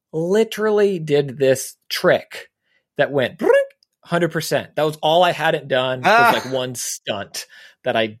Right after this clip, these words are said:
Speaker 1: jumped off a building and did. I was like, "Well, perfect. Now what do <laughs> I do?" So I started a new game, and it just feels so manageable. As someone who just
Speaker 2: <laughs>
Speaker 1: wrote and did a video essay on a Let's Chat's game, Let,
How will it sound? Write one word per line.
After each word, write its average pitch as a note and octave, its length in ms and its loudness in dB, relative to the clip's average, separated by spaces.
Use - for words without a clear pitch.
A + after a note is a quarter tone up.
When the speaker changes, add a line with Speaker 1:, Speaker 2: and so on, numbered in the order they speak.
Speaker 1:
jumped C#3 240 -2
off C3 180 0
a B2+ 60 -2
building A#2 360 -2
and G2 120 -10
did. G#2 200 -8
I F#2 40 -14
was G2+ 80 -18
like, B2+ 120 -8
"Well, G3+ 160 0
perfect. - 440 -4
Now C#3+ 200 4
what A2 120 -4
do A2 140 -8
<laughs> - 60 -10
I D#3+ 60 0
do?" - 460 -8
So F#3 140 0
I E3+ 40 6
started G#3 300 0
a F#3 100 2
new F#3 180 2
game, C#3 600 0
and G3 340 0
it - 240 -10
just - 600 -2
feels A#3 560 4
so A3 280 4
manageable. G3 960 2
As E3 140 0
someone G3+ 300 2
who F#3 120 2
just F3+ 320 0
Speaker 2:
<laughs> D#3 60 -6
Speaker 1:
wrote E3+ 380 0
and E3+ 100 -4
did F3 120 0
a E3 60 -2
video E3+ 440 2
essay D3 640 0
on C3+ 500 -6
a C#3+ 80 -6
Let's D#3 180 -4
Chat's D#3+ 280 -8
game, D#3+ 420 -4
Let, - 220 -2